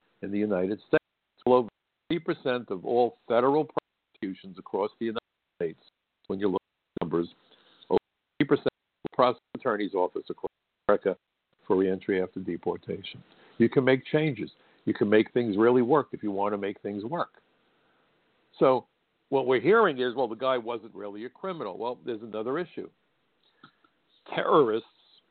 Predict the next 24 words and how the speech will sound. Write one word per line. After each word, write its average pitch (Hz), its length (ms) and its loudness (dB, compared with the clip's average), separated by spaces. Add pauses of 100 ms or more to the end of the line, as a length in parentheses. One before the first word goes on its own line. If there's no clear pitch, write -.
(360)
tend 120 440 0
to 123 80 -6
not 104 380 0 (200)
get 101 280 0
arrested 92 540 -4
for - 80 -8
crimes. 87 480 0
Some 175 160 4
of 185 60 6
them 156 160 2
do, 120 120 6
but 107 140 -4
they 110 100 -2
try 117 280 2
not 98 320 -6
to. 98 80 -12 (560)
Somebody 160 340 4
once 143 380 -2
said 127 220 2
that 98 120 -2
a 98 60 -4
good 117 280 -4 (120)
spy 101 440 2 (920)
is 117 100 -8